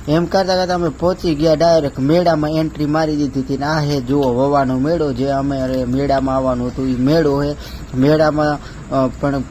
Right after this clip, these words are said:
ખૂબ ઘણી વસ્તી હતી અને વસ્તી પણ જબર હતી ને અમે એન્ટ્રી મારી દીધી હતી અંદર.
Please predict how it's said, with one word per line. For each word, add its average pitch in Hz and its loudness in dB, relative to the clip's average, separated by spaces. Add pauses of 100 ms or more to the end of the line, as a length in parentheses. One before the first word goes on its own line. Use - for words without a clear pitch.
(100)
ખૂબ 143 0
ઘણી 143 2
વસ્તી 151 0
હતી 143 -2
અને 127 -2
વસ્તી 139 -2
પણ 143 -2
જબર 139 0
હતી 135 -2
ને 127 0
અમે 156 0
એન્ટ્રી 147 -2
મારી 160 0
દીધી 135 -2
હતી 131 -4
અંદર. 143 0